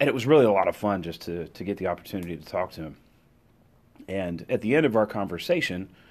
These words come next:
uh, I took the oath and I became a member of the Three Percenters Original, uh, of the Maryland chapter.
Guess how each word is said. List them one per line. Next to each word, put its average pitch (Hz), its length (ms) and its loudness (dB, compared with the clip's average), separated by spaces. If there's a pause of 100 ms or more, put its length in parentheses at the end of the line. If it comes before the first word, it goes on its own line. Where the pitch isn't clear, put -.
(540)
uh, 82 260 -8
I 104 120 -4
took 101 240 -4
the 117 140 2
oath 123 220 -2
and 85 80 -8
I 85 80 -6
became 92 640 -8
a 98 80 -10
member 98 260 -4
of 90 80 -6
the 85 120 -6
Three 95 160 -8
Percenters 85 420 -10
Original, 80 460 -10 (360)
uh, 95 60 -14
of 82 400 -10
the 82 80 -12
Maryland 82 380 -8
chapter. 76 400 -12